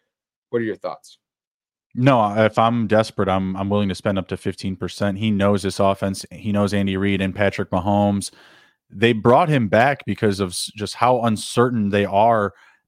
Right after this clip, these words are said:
Speaker 2: at the wide receiver position. Like, they are not in love, obviously, with the, the replacements of the old, uh, the old wave of wide receiver talent, like Hardman, like Tyreek Hill, you know, Kadarius Toney, even Rashee Rice, not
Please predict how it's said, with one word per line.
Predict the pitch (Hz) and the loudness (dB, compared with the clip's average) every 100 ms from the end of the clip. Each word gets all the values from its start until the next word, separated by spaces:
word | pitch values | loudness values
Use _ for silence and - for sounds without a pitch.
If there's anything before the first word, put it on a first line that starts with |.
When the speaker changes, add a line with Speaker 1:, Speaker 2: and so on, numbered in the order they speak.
| _ | _
Speaker 2:
at | 95 104 | -2 0
the | 117 | 0
wide | 107 92 95 | 2 0 0
receiver | 104 - 120 165 | -4 -4 -2 -2
position. | - 101 101 - 95 | -2 -2 -2 -2 -2
Like, | 95 - | -4 -2
they | 101 | 0
are | 107 | 0
not | 113 95 101 | 0 0 0
in | 110 | -2
love, | 98 107 147 120 | 0 2 2 0
obviously, | 104 101 104 98 101 98 104 - _ _ | -2 -2 -2 -6 -6 -4 -6 -10 _ _
with | - 98 107 - | -6 0 0 0
the, | 107 101 104 104 104 | -4 2 4 4 2
the | 104 | 0
replacements | 104 - 123 123 113 110 - | 0 0 0 0 -2 -4 -2
of | 107 104 | -2 0
the | 110 110 | -2 0
old, | 107 107 107 98 _ _ _ _ | 2 2 0 -2 _ _ _ _
uh, | 101 101 | -2 0
the | 110 | 2
old | 113 117 104 | 2 0 2
wave | 110 117 110 | 2 2 0
of | 107 | 0
wide | 113 113 | 0 0
receiver | 110 120 147 | -4 -4 -4
talent, | 127 107 104 98 | -2 -2 -4 0
like | 104 143 | 0 0
Hardman, | - 107 104 104 104 - _ _ | 0 -2 0 -4 -4 -8 _ _
like | - 101 151 - | -4 -2 -2 -2
Tyreek | 117 107 101 92 | -2 -2 -4 -6
Hill, | - 95 95 104 _ _ _ _ | -4 -2 -2 -4 _ _ _ _
you | 90 | -8
know, | 95 | -8
Kadarius | - 110 123 123 - | -4 0 2 0 -2
Toney, | 120 120 127 | 0 2 2
even | 117 117 117 | 0 0 2
Rashee | 120 117 117 | 0 0 0
Rice, | 110 123 - | 0 0 -2
not | 110 | -2